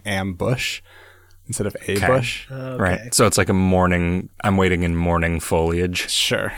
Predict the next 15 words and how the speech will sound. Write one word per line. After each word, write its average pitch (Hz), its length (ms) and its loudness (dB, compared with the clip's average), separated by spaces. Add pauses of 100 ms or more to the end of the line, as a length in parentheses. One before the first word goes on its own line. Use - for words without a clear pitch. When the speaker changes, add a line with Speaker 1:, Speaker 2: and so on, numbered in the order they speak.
(140)
Speaker 1:
Yeah. - 180 -2
Speaker 2:
Yeah. - 100 -4 (360)
Speaker 1:
<laughs> - 0 -
Ambush. 98 760 -2 (240)
Yeah, 123 220 0
sure. - 300 -2 (120)
Speaker 2:
Um, - 280 -8 (720)
I 147 60 4
mean, 143 280 4
in 123 220 2
German, 127 340 4
A 101 220 4
M 98 160 2
is 98 220 2
a, 87 260 -2